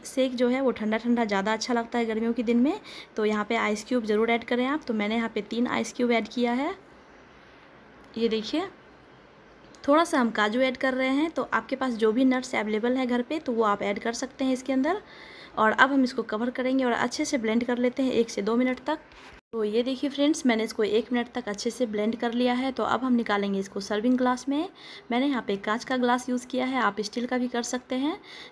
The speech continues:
तो ये देखिए, पपाया शेक की जो थिकनेस है ये बिल्कुल परफेक्ट है। तो आप इससे ज़्यादा पतला या गाढ़ा ना करें। और अब हम डालेंगे थोड़ा सा यहाँ पे टूटी फ्रूटी। तो ये ऑप्शनल है,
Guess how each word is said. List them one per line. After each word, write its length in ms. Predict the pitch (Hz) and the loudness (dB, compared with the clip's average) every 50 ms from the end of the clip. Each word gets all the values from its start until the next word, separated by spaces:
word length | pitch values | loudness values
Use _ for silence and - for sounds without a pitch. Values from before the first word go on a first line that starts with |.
| - - | -2 0
तो 180 | 208 202 196 | 2 4 4
ये 180 | 196 214 240 262 | 4 4 4 2
देखिए, 480 | 240 262 254 - - 277 277 294 302 - - - - | 2 0 -2 -2 -4 -2 -2 -2 -4 -6 -8 -6 -4
पपाया 320 | 220 214 214 214 220 233 | -2 0 0 0 0 -2
शेक 220 | 240 - - 226 220 | -2 -4 -6 -6 -4
की 100 | - 202 | -4 -4
जो 100 | 196 196 196 - | -4 -4 -4 -6
थिकनेस 320 | 240 - 254 254 262 254 - | -6 -2 -2 -2 0 0 0
है 60 | 233 | 0
ये 80 | 214 202 | 0 0
बिल्कुल 300 | 190 196 196 196 214 208 | 0 0 0 0 0 0
परफेक्ट 500 | 208 - 202 196 - 247 254 254 - 269 | 0 0 0 0 0 -4 -4 -4 -6 -8
है। 80 | 262 262 | -8 -4
तो 120 | 262 254 | -2 -2
आप 240 | 226 - - 220 - | 0 2 0 0 -2
इससे 220 | - 208 - - 269 | -6 -6 -4 -4 -2
ज़्यादा 220 | 254 233 220 208 208 | 0 2 0 0 -2
पतला 340 | 214 208 208 226 233 240 | -4 -6 -6 -4 -2 0
या 120 | 240 214 202 | 0 0 0
गाढ़ा 280 | 196 196 190 196 196 | 0 0 0 0 0
ना 180 | 190 190 202 220 | 0 0 0 -2
करें। 320 | 240 - 254 269 294 339 392 - - - - - - - - - - - | -2 -2 -2 -2 -2 -4 -4 -8 -14 -20 -18 -18 -18 -18 -20 -20 -8 -2
और 320 | - 196 196 190 190 190 196 - - 240 | 0 2 4 4 2 2 -2 -2 -2 -2
अब 80 | 262 | 0
हम 140 | 277 277 269 | 2 2 2
डालेंगे 380 | 240 214 214 214 208 196 196 196 | 2 2 2 0 0 -2 -2 -2
थोड़ा 240 | 196 208 190 190 | -2 -2 -2 -2
सा 140 | 196 - 196 | -2 -2 -4
यहाँ 180 | 190 190 185 190 - | -4 -4 -4 -4 -4
पे 80 | 196 190 | -4 -4
टूटी 260 | - 226 226 - 269 | -4 -4 -4 -4 -6
फ्रूटी। 360 | 254 - 277 262 254 285 277 | -4 -2 -4 -2 -2 -2 -4
तो 140 | 269 - 220 | -2 -2 0
ये 140 | 214 208 202 | 2 2 2
ऑप्शनल 480 | - - 196 196 - - 254 254 254 | 2 0 -2 -2 -2 -2 -2 -2 0
है, 240 | 262 262 262 285 | -2 -2 -4 -4